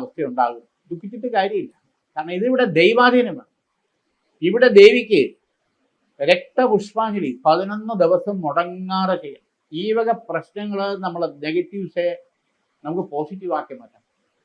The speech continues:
ഗുരുതി പുഷ്പാഞ്ജലി എന്നും പറയും. രക്തപുഷ്പാഞ്ജലി പതിനൊന്ന് ദിവസം മുടങ്ങാതെ ചെയ്താൽ പതിനൊന്നാമത്തെ ദിവസം കഴിയുമ്പോൾ തന്നെ അതിൻ്റെ മാറ്റം നമുക്ക് അനുഭവം.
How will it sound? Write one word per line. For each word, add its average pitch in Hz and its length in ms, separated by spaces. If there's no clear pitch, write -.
ഗുരുതി 208 340
പുഷ്പാഞ്ജലി 202 520
എന്നും 196 180
പറയും. 131 200
രക്തപുഷ്പാഞ്ജലി 175 960
പതിനൊന്ന് 175 560
ദിവസം 147 320
മുടങ്ങാതെ 185 840
ചെയ്താൽ 147 320
പതിനൊന്നാമത്തെ 208 600
ദിവസം 175 340
കഴിയുമ്പോൾ 165 340
തന്നെ 160 180
അതിൻ്റെ 151 240
മാറ്റം 127 280
നമുക്ക് 127 200
അനുഭവം. 107 260